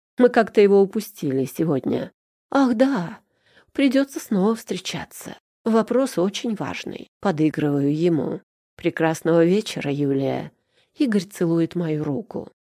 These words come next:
Я отлично провёл время. Я тоже, Игорь, я тоже. Отвечаю совершенно искренне. Он уезжает, а я подхожу к подъезду, не замечая ничего вокруг. А стоило бы.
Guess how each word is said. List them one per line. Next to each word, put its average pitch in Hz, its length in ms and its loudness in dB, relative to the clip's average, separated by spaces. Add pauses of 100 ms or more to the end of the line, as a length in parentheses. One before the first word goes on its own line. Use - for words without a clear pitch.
(120)
Я 160 240 0
отлично 202 540 -4
провёл 147 380 -4
время. 135 540 -6 (420)
Я 269 200 0
тоже, 175 420 -2
Игорь, 190 360 -6 (200)
я 254 200 2
тоже. 180 500 -2 (420)
Отвечаю 247 580 0
совершенно 160 680 -2
искренне. - 640 -8 (420)
Он 262 220 6
уезжает, 185 720 -4 (400)
а 247 80 2
я 208 180 0
подхожу 180 460 -4
к - 80 -20
подъезду, 196 680 -4 (500)
не 196 120 4
замечая 185 640 2
ничего 165 480 -2
вокруг. - 580 -8 (240)
А 254 140 0
стоило 147 540 -2
бы. - 320 -8